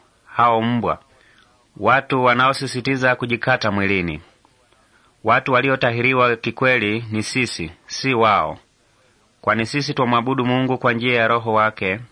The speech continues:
na kuona fahari katika kuungana na Kristo Yesu. Mambo ya nje nje tu hatuyathamini. Mimi pia ningeweza kuyathamini hayo mambo ya nje, na kama yupo mtu anayefikiri kwamba anaweza kuyathamini mambo ya nje,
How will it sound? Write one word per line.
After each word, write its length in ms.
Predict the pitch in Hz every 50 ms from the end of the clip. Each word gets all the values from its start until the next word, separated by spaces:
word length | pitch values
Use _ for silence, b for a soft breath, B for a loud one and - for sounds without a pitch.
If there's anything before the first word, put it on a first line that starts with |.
| _ _ _ _ _ _ -
na 140 | 92 90
kuona 320 | 90 - 107 117 123 127 120
fahari 380 | - - 117 120 123 120 120
katika 340 | 113 120 110 - - - 117
kuungana 480 | - - 117 110 113 110 117 117 117 110
na 100 | 110 107
Kristo 380 | - - 120 113 - - 104
Yesu. 380 | 101 98 95 92 - - - - - _ _ _ _ _ b b b b b b b b b b b b _ _ _
Mambo 360 | - 110 127 135 135 131 127
ya 100 | 120 117
nje 320 | 117 117 113 110 113 120 127
nje 200 | 139 131 120 113
tu 340 | - - 135 113 92 98 113 - _ _ _ _ _ _ _ _ _
hatuyathamini. 920 | - - 95 92 - 117 110 107 - - 113 110 117 120 107 87 78 - - - - _ b b b b b b b b b b b b b b b -
Mimi 220 | 120 127 131 123
pia 360 | 120 - 143 139 123 110 110 123
ningeweza 580 | 127 117 113 113 104 113 120 127 120 120 120
kuyathamini 640 | - 120 113 110 110 - 113 110 113 123 123 123 117
hayo 260 | 117 117 117 117 113
mambo 340 | 113 113 117 117 110 107 104
ya 100 | 101 104
nje, 360 | 107 104 101 85 80 80 87 - _ _ _ _ _ _ _ _ _ _
na 80 | - 92
kama 280 | - 120 127 123 120 120
yupo 300 | 127 135 127 127 127 123
mtu 360 | 131 135 135 - 139 135 131
anayefikiri 640 | 127 120 117 113 113 113 - 113 - - 135 131 120
kwamba 340 | - 135 131 123 123 117
anaweza 480 | 113 110 107 110 120 131 135 131 135 127
kuyathamini 840 | - - 120 113 113 - 117 113 123 123 113 98 87 85 85 95 - -
mambo 280 | 104 107 107 98 98
ya 120 | 95 98 104
nje, 380 | 117 120 104 90 85 98 -